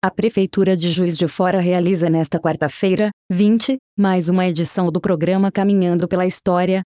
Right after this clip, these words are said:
iniciativa voltada à valorização do turismo de experiência e ampliação do acesso da população aos espaços culturais e esportivos da cidade.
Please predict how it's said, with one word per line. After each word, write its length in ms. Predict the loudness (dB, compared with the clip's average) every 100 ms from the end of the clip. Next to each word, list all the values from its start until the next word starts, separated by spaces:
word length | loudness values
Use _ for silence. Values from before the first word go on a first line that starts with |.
| 0
iniciativa 720 | 4 2 0 -4 0 0 0
voltada 560 | 0 0 0 -2 0 0
à 40 |
valorização 760 | 0 2 2 0 0 -2 -2 -2
do 100 | 0
turismo 460 | 0 2 2 2
de 80 | 0
experiência 640 | -2 -2 0 2 0 0
e 60 | 0
ampliação 600 | 0 0 -2 -2 -2 0
do 80 | 0
acesso 500 | -2 -2 -2 0 -2
da 140 | -2
população 640 | -2 -2 0 -2 -2 0
aos 160 | 0 0
espaços 580 | -2 -2 -2 -2 -2 -4
culturais 600 | -2 -2 0 0 2 0
e 60 | 0
esportivos 720 | -2 -4 -4 -2 0 0 0
da 100 | -2
cidade. 560 | -2 -2 -2 -2 -2